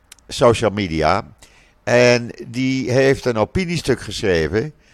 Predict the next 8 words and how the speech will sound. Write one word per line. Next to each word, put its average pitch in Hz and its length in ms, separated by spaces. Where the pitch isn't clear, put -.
waarin 123 300
hij 127 120
zegt 123 640
dat 117 360
Bidens 139 560
verzoening 110 600
met 107 420
Iran 98 600